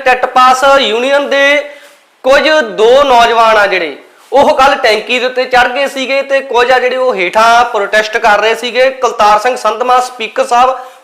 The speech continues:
ਉਹਨਾਂ ਦੇ ਪਿੰਡ, ਕਿਉਂਕਿ ਮਾਨ ਸਾਹਿਬ ਦੇ ਨਾਲ ਆ ਜਿਹੜਾ ਉਹਨਾਂ ਦੀ ਇਹ ਗੱਲ ਸੀਗੀ, ਉਹਨਾਂ ਦਾ ਇਹ ਕਹਿਣਾ ਸੀਗਾ ਕਿ ਸਾਨੂੰ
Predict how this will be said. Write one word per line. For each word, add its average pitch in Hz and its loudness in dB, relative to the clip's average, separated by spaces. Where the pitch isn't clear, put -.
ਉਹਨਾਂ 330 0
ਦੇ 294 4
ਪਿੰਡ, 208 -4
ਕਿਉਂਕਿ 262 2
ਮਾਨ 220 2
ਸਾਹਿਬ 269 2
ਦੇ 277 0
ਨਾਲ 254 4
ਆ 262 6
ਜਿਹੜਾ 262 4
ਉਹਨਾਂ 220 0
ਦੀ 254 -4
ਇਹ 233 -2
ਗੱਲ 233 2
ਸੀਗੀ, 262 -4
ਉਹਨਾਂ 247 -4
ਦਾ 240 0
ਇਹ 247 2
ਕਹਿਣਾ 254 0
ਸੀਗਾ 269 -8
ਕਿ 285 -8
ਸਾਨੂੰ 240 -2